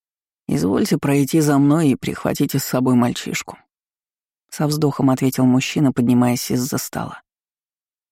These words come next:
Тащить тяжёлого бугая я на себе не собиралась. Дала знак ребятам, которые живо скрутили Тулмарона верёвками, поставили на ноги и волоком потащили вслед за хозяином крепости.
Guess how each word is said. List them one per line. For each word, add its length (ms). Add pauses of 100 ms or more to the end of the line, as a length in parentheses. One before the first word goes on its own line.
(420)
Тащить 360
тяжёлого 460
бугая 520
я 240
на 140
себе 240
не 100
собиралась. 640 (640)
Дала 340
знак 260
ребятам, 440
которые 320
живо 220
скрутили 480
Тулмарона 580
верёвками, 540
поставили 480
на 180
ноги 260
и 60
волоком 480
потащили 480
вслед 340
за 100
хозяином 540
крепости. 540